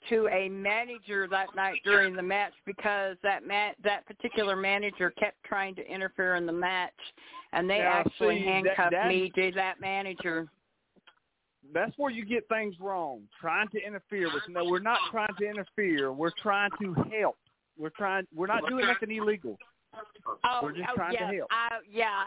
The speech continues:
Speaker 1: yeah, yeah, yeah, yeah, yeah. I know the storyline that you think that you all are trying to do, but it's not trying to help. I, believe me, I've sit, been around this business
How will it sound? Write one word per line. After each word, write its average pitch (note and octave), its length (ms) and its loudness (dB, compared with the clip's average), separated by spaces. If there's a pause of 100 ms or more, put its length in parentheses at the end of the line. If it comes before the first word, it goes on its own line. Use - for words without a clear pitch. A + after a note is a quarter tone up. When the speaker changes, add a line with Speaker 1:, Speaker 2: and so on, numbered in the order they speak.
(140)
Speaker 1:
yeah, F#3+ 340 -2
yeah, F#3 260 -4
yeah, F3 120 -4
yeah, F3 300 -4
yeah. E3+ 140 -2 (300)
I A#3+ 300 2
know E4 340 0
the B3 160 -12 (180)
storyline G3+ 760 4
that F#3 240 -6
you G#3+ 200 0 (180)
think B3+ 340 2 (100)
that G3 200 0
you G3+ 180 -2
all F#3 300 2
are F3 120 -6 (100)
trying F3+ 480 -2 (100)
to F3+ 60 -10 (180)
do, F3+ 500 6 (160)
but F3+ 120 0
it's G3 300 0
not C4 240 0 (160)
trying G#3+ 420 -4 (160)
to F#3 320 -4
help. F#3+ 420 2
I, F3 200 -2 (100)
believe F#3+ 420 -2
me, E3+ 200 0
I've F3+ 160 -4 (180)
sit, G#3+ 220 2
been A3+ 180 0
around G3+ 380 -2
this F#3 120 -8 (140)
business F#3 400 0